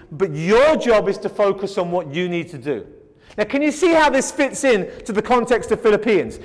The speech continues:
He's just said in Philippians, "Work out your salvation with fear and trembling." You do what you're supposed to do,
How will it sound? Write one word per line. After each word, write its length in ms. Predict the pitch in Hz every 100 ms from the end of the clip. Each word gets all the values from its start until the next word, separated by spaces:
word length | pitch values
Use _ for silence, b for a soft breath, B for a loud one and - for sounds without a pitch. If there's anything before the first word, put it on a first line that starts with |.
| B
He's 240 | - 240 -
just 380 | 285 320 311 330
said 280 | 285 208
in 120 | 220 220
Philippians, 720 | 240 226 269 254 165 170 - B B
"Work 500 | 180 185 277 330 330
out 240 | 285 277 247
your 180 | 254
salvation 680 | 240 247 233 226 226 226 226
with 160 | 208 196
fear 180 | 208 202
and 120 | 185
trembling." 400 | 208 175 151 113 B B 170
You 540 | 165 302 370 370 -
do 340 | 320 294 220
what 320 | 214 240 214 175
you're 300 | 285 311 302
supposed 480 | - 262 262 -
to 80 | 247
do, 420 | 170 254 185 170